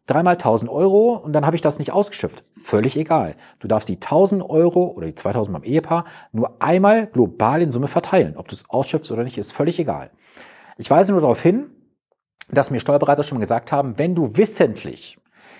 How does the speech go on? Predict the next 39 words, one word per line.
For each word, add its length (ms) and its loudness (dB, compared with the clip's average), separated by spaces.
mehrere 380 4
Freistellungsaufträge 640 0
verteilst 680 -4
und 120 -4
diese 260 0
ausgeschöpft 540 -2
werden, 320 0
ist 200 -6
das 100 2
ein 260 -4
Tatbestand 460 -2
der 40 0
Steuerhinterziehung. 720 -4
Das 160 -2
kann 140 0
also 160 2
ganz 180 0
böse 220 2
ins 80 -6
Auge 240 2
gehen. 320 0
Achte 300 -2
bitte 180 -2
darauf. 400 -14
Deswegen 380 2
führe 300 4
auch 140 2
irgendwo 380 2
eine 240 -2
Art 240 -2
Logbuch 440 0
für 160 -4
dich, 340 -2
wo 100 -2
du 60 4
einen 120 0
Freistellungsauftrag 600 -2
hinterlegt 440 -2
hast. 300 -14